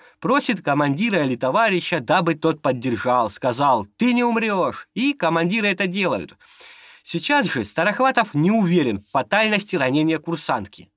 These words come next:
равно как и в успешном исходе. Та может и не выжить. Крови много.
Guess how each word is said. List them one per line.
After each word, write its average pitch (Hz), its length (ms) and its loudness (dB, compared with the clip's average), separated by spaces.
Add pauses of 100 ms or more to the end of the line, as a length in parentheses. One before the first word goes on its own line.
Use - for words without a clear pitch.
равно 202 500 2
как 135 220 0
и - 20 4
в 117 60 0
успешном 160 560 -2
исходе. 101 480 -6 (180)
Та 135 220 0
может 131 340 -2
и 139 60 -2
не 165 120 0
выжить. 156 440 -6 (200)
Крови 202 340 -2
много. 104 360 -4